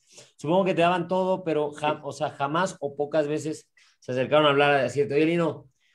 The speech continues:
¿cómo estamos? ¿Qué necesitas? Mira acá", o sea, como te, te, se acercaban. Yo, yo digo que no, porque, o sea, si al final no pudieron mejorar? O sea, hay una respuesta bien básica, es que le preguntaron a Lino, ¿acaso? O sea, si necesitaba eso, o,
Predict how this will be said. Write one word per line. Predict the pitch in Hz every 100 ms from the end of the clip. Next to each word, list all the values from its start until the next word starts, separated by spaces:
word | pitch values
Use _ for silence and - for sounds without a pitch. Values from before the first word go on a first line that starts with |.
| _ -
¿cómo | 143
estamos? | 135 165 170 156
¿Qué | 165
necesitas? | 160 139 123 165 151 135
Mira | 156 143
acá", | 135 147 127
o |
sea, | 123 135
como | 123 127 123 117
te, | 135 -
te, | 135 127 127 120 113 - -
se | 135
acercaban. | 135 117 143 175 175 139 139
Yo, | 165 160
yo | 147 180
digo | 208 -
que | 143
no, | 147 214
porque, | 208 170 139 135
o | 120 123
sea, | 139 127 - _ _ -
si | 139
al | 127
final | 143 160
no | 180 170
pudieron | 156 170 175 165
mejorar? | 139 131 156 165
O | 131
sea, | 139 135 -
hay | 131
una | 160 147
respuesta | 131 - 147 147
bien | 143 139
básica, | 139 151 127 123
es | 127
que | - 135 110 -
le | 123
preguntaron | 123 123 170 139
a |
Lino, | 110 139 185 208
¿acaso? | - 139 147 190 180 - _ _ _
O | -
sea, | 135
si | 139
necesitaba | 135 120 107 156 143
eso, | 135 165 175 147
o, | 123 120